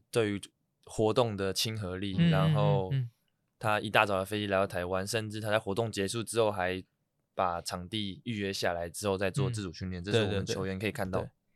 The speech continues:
Speaker 1: 然后我可以分享一个我自己的小故事，是我们那时候有分两队在
Speaker 2: 我有观察到你好像不太适合打N B A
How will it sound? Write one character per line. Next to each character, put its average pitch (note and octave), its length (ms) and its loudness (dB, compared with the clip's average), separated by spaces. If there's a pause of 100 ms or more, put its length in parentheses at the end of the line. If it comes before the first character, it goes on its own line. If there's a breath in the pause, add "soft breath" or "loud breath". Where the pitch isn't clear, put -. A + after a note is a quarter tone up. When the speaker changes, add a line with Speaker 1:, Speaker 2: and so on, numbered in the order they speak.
(460)
Speaker 1:
然 B2 120 0
后 D3 80 4
我 A2+ 460 -2 (640)
可 C#3+ 120 0
以 D3 100 2
分 C#3+ 180 2
享 B2 320 4
一 C3+ 60 2
个 C3+ 120 2
我 G#2+ 120 2
自 C3+ 100 -2
己 B2+ 80 2
的 G#2+ 80 0
小 G2 240 0
故 A2 160 -4
事， G#2+ 160 -4
是 G#2+ 160 -6
我 G2+ 100 -4
们 G2 160 -4
那 A#2+ 120 2
时 A2+ 80 -4
候 A#2 60 2
有 F#2+ 100 0
分 G#2 200 -2
两 F2 200 -4
队 G2+ 160 -4
在 F#2+ 240 -2 (180)
Speaker 2:
我 G3 140 6
有 C#3+ 140 8
观 E3 240 6
察 D3 180 6
到 C#3 220 8 (200)
你 C3 160 0
好 C#3 160 4
像 C3+ 480 2 (240)
不 - 80 -6
太 D3+ 140 6
适 - 160 2
合 A#2 80 4
打 G2+ 140 2
N G2+ 160 -6
B D#3+ 200 -8
A - 120 -12